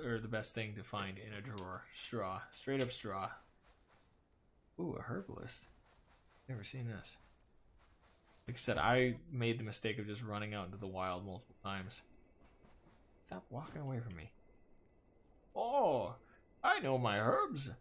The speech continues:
Everyone will tell you that. <laughs> Okay, okay. That's cool. That's cool, guy.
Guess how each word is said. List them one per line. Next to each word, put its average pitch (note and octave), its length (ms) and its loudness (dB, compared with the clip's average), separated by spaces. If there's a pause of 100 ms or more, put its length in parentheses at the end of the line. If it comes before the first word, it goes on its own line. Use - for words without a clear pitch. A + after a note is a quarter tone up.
(180)
Everyone F3+ 480 2
will G3+ 120 2
tell D#4+ 300 4
you F#3+ 180 4
that. F2 320 0
<laughs> - 40 -16 (1500)
Okay, - 380 4 (520)
okay. C#3+ 420 4 (480)
That's D3+ 220 -2
cool. E3+ 380 0 (800)
That's C#3+ 140 -4
cool, C#3+ 280 0
guy. C#3+ 320 2